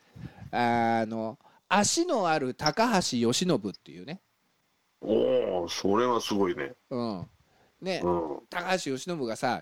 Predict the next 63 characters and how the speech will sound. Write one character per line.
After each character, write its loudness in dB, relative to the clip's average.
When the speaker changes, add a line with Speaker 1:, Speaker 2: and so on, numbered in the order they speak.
Speaker 1:
一 -4
番 4
打 2
者 0
に -6
定 0
着 -4
し -8
た 2
時、 -6
も -4
う -4
先 0
頭 4
打 0
者 0
ホ 4
ー 2
ム -2
ラ 0
ン -8
が -4
す -10
ご 0
か 4
っ -6
た 0
の -10
よ。 -18
Speaker 2:
う -6
ん。 2
も 4
う 2
お -10
っ -10
か 4
な 6
い 2
よ 2
ね。 2
Speaker 1:
ま 6
ず、 -2
ま 2
ず -14
開 0
幕 -4
戦 0
で、 2
開 2
幕 -2
戦 0
初 4
球 2
ホ 4
ー 0
ム 2
ラ 4
ン -2
だ 0
か -2
ら -8
ね。 -12
Speaker 2:
お -2